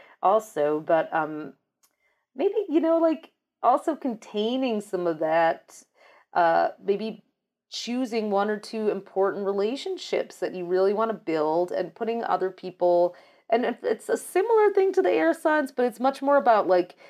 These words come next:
intimacy for you. So where are you maybe spreading yourself too thin to avoid intimacy and then, like,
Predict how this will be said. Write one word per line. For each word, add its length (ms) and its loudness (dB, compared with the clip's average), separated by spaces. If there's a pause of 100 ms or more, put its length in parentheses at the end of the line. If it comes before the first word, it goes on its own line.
(260)
intimacy 920 -4
for 260 -12
you. 640 -8
So 320 -2
where 440 2
are 120 6
you 760 -4 (760)
maybe 280 -2
spreading 460 0
yourself 340 -4
too 140 -10
thin 200 -10
to 140 -8
avoid 640 -4
intimacy 1000 -18
and 120 -14
then, 180 -6
like, 320 -16